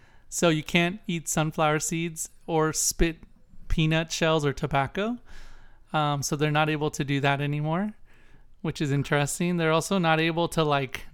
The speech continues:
do, like, high fives. They gotta, like, fist bump and do all that stuff.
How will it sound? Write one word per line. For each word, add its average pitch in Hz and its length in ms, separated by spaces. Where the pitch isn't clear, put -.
do, 147 220
like, 143 180
high 139 220
fives. 170 360
They 185 60
gotta, 151 160
like, 139 180
fist - 280
bump 160 240
and 160 120
do 143 140
all 143 120
that 147 200
stuff. 175 260